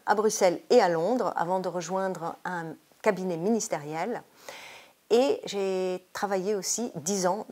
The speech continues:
dans la finance. Et en tant que coach, je voudrais vous apporter ça, l'adaptabilité. Comment est-ce qu'on s'adapte ? Et vite et bien au vingt et unième siècle. Vous voulez améliorer votre communication, votre assertivité,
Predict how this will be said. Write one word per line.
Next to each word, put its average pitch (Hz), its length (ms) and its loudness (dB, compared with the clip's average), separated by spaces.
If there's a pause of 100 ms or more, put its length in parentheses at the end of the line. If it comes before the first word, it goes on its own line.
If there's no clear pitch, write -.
(100)
dans 180 200 0
la 165 120 0
finance. 147 540 -8 (440)
Et 330 120 4
en 339 100 4
tant 381 180 4
que - 80 2
coach, 294 440 0
je 226 140 2
voudrais 254 360 4
vous 247 160 2
apporter 254 480 0 (120)
ça, - 280 -4 (200)
l'adaptabilité. 190 1120 2 (540)
Comment 302 340 6
est-ce - 120 -2
qu'on 214 120 -6
s'adapte ? 156 540 -6 (320)
Et 302 100 10
vite 277 360 4 (220)
et 196 100 4
bien 156 280 -2 (300)
au 180 80 0
vingt 175 260 -2
et 175 60 -2
unième 170 240 -4
siècle. - 380 -8 (720)
Vous 247 120 2
voulez 277 220 8
améliorer 240 480 6
votre 196 300 0
communication, 254 840 2 (360)
votre 220 240 2
assertivité, 262 760 2